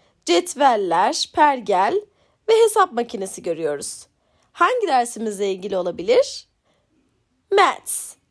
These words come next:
yani matematik. Üçüncü resmimizde kitap okuyan kız görüyoruz. Kitapların üstünde de Türk bayrağı var. Hangi dersimiz olabilir? Turkish, Türkçe.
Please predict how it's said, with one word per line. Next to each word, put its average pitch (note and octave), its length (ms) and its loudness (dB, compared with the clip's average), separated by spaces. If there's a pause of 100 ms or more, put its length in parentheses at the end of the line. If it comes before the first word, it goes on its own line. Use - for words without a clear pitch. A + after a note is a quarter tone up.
(220)
yani A3 540 0 (320)
matematik. F4+ 800 0 (520)
Üçüncü A4 380 4 (140)
resmimizde G#3+ 800 -2 (180)
kitap A#4+ 340 0
okuyan A3+ 440 0
kız D#4 300 -2
görüyoruz. F3 680 -4 (260)
Kitapların F4 600 2
üstünde A3 520 -2
de B4 180 2
Türk - 300 4
bayrağı D#3 420 0
var. - 280 -10 (380)
Hangi F4 360 2
dersimiz G#3+ 480 0
olabilir? A3 560 0 (440)
Turkish, - 800 0 (360)
Türkçe. C#4 540 2